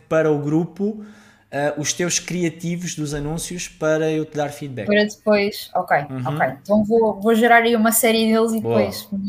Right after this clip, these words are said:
Speaker 2: partilho
Speaker 1: Boa.
Speaker 2: lá no grupo para
Speaker 1: Boa.
Speaker 2: darem, para darem feedback também.
Speaker 1: Boa. Também posso partilhar lá os meu-, os meus, que estão a rodar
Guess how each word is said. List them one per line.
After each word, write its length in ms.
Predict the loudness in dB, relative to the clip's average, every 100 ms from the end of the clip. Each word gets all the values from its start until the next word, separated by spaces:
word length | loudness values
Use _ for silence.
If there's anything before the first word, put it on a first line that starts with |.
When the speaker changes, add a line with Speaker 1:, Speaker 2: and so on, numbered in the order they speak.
| -4
Speaker 2:
partilho 320 | 0 2 2 6
Speaker 1:
Boa. 100 | 6
Speaker 2:
lá 60 |
no 160 | 8 6
grupo 220 | 4 2 -4 -20 _ _ _ _
para 160 | 2 4
Speaker 1:
Boa. 60 |
Speaker 2:
darem, 420 | 8 6 6 -2 -2
para 140 | -2
darem 200 | 0 -2
feedback 460 | -6 -8 -4 -4 -4
também. 360 | -6 -6 -8 -10
Speaker 1:
Boa. 180 | -8 -6
Também 240 | -4 -6 -4
posso 240 | -4 -4
partilhar 320 | -6 -6 -4
lá 140 | -2 -2
os 120 | -4
meu-, 300 | -6 -8 -8
os 140 | -8 -6
meus, 280 | -6 -8 -10
que 80 |
estão 200 | -12 -10
a 40 | -10
rodar 280 | -10 -16